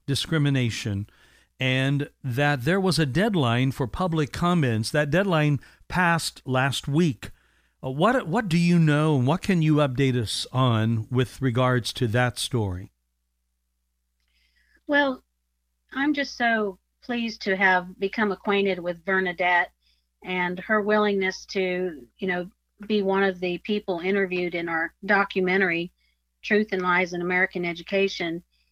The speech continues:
Speaker 2: She's a phenomenal woman, um, a strong Christian and lawyer, as you pointed out, a Harvard grad.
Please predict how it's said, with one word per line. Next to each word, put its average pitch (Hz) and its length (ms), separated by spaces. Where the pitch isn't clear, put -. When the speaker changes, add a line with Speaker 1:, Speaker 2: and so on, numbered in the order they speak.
Speaker 2:
She's 247 320
a 208 80
phenomenal 196 800
woman, 180 500
um, 180 400
a 196 120
strong 208 380
Christian 190 640
and 196 340
lawyer, 208 400
as 180 200
you 180 80
pointed 185 340
out, 185 240
a 170 180
Harvard 208 520
grad. 185 480